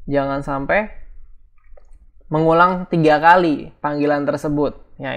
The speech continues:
itu sudah tidak wajar. Ya, karena ketika dipanggil sekali, dua kali, sampai tiga kali, berarti tandanya tidak mendengarkan,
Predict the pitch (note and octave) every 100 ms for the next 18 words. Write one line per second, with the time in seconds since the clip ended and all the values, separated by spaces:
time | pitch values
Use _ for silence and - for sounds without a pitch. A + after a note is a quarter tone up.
0 | B2+ - B2+ D3+ C#3+ C#3 C#3 C#3+ D#3 D#3
1 | C#3 - - _ _ _ - - - -
2 | - - C3 C#3 C#3 D#3+ F#3 G3 - -
3 | - - - D3 C#3 C#3+ C#3+ C#3+ D3 C#3+
4 | C#3+ C#3+ D3 D3 C#3+ D#3+ G#3 G3 D3 C#3+
5 | C#3 C#3+ D3 F3 A3 - - - - C#3+
6 | C#3+ D#3 D#3 D3 D3 D3 D3+ F3+ B3+ C#4+
7 | - - - - C#3+ C#3+ F#3 F3 D3+ C#3
8 | D3 F3+ G#3+ A#3+ - D#3 D3+ F3 E3 D#3+
9 | E3 E3+ E3+ E3 F#3+ F3 C3